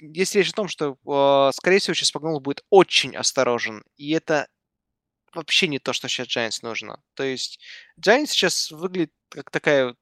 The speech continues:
неплохая комната с очень хорошей аппаратурой внутри, в которой очень сильно набедокурили. Он сейчас будет стараться как-то вот это протереть где-то, что-то исправить и так далее. А там нужно как-то ремонт делать, что ли.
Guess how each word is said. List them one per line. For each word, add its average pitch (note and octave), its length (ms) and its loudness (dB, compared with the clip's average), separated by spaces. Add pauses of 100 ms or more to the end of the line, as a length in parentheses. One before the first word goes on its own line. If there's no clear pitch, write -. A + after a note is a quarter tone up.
(280)
неплохая F3+ 580 2
комната A3 520 2
с - 320 -2
очень - 220 -4
хорошей D#3+ 380 4
аппаратурой E3 480 -2
внутри, C#3+ 280 -6
в - 80 -10
которой D#3 440 -2 (340)
очень D3+ 260 -4
сильно D#3+ 260 -2
набедокурили. C#3 840 0 (600)
Он G3 180 -2
сейчас D#3+ 180 -2
будет F#3 220 -6
стараться D#3+ 420 4
как-то - 220 -8
вот C3 80 -8
это B2+ 320 -14 (560)
протереть F3 600 2
где-то, C3 680 2 (1000)
что-то - 280 -4
исправить E3 480 4
и C3+ 40 -10
так C#3+ 200 -4
далее. A#2 400 0 (360)
А C3+ 480 8
там F3+ 260 -2
нужно D#3 300 -8
как-то B2+ 440 -6 (400)
ремонт D3+ 380 -2
делать, B2+ 240 0
что - 200 -6
ли. - 160 -12